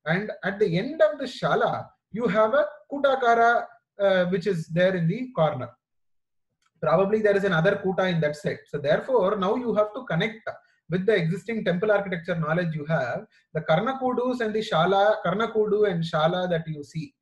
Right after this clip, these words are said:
uh, Kudas, Kudus in the sides and the Shala in the middle, uh, where it comes from is where we are tracing now. Now, um, and, uh,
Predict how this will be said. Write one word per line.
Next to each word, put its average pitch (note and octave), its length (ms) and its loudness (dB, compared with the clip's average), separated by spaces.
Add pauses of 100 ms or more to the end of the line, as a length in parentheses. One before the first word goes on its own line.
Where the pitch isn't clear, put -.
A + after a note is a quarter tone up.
(440)
uh, C#3+ 180 -8
Kudas, A3 420 0 (140)
Kudus A#3 300 -6
in G3+ 80 -6
the E3+ 80 -6
sides G3 300 -2
and F#3+ 120 -6
the E3+ 40 -2
Shala E3 360 0
in E3+ 100 -2
the D3 100 -2
middle, D3 260 -2 (400)
uh, C3+ 280 -8
where G#3+ 260 4
it - 180 -4
comes F#3 320 -6
from F#3 220 -6
is E3 160 -8
where E3+ 200 -2
we E3 140 -4
are D3 160 -4
tracing D#3+ 400 -4
now. B2 120 -14 (680)
Now, F#3 540 -2 (100)
um, E3 400 -2 (220)
and, G3 300 -6
uh, E3 560 -12